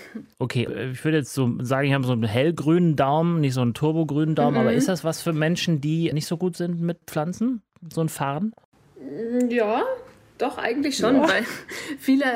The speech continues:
Speaker 2: ähm, wollen immer der Pflanze sehr viel Gutes tun und geben ihr sehr viel Wasser. Und der Farn, der verträgt das ganz gut. Andere Pflanzen werden dann schon, ähm,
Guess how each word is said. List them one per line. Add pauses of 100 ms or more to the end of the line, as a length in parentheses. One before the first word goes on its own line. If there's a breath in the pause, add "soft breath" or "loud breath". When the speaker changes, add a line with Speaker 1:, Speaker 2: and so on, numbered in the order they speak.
Speaker 2:
ähm, (140)
wollen
immer
der
Pflanze
sehr
viel
Gutes
tun
und
geben
ihr
sehr
viel
Wasser.
Und (140)
der
Farn,
der
verträgt
das
ganz
gut. (480 loud breath)
Andere
Pflanzen
werden
dann
schon,
ähm,